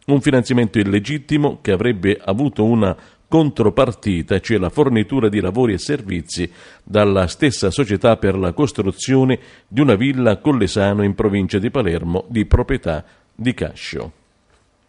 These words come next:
Palermo, arrestato l'esorcista dei Cappuccini, "mi toccava dopo aver pregato".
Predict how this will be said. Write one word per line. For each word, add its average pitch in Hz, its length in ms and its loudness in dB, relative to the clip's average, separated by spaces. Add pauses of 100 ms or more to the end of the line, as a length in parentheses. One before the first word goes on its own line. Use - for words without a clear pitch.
(840)
Palermo, 123 440 6
arrestato 120 540 4
l'esorcista 110 760 2
dei 101 200 4
Cappuccini, 104 720 0
"mi 127 140 2
toccava 135 560 2
dopo 117 300 0
aver 113 260 0
pregato". 90 760 -2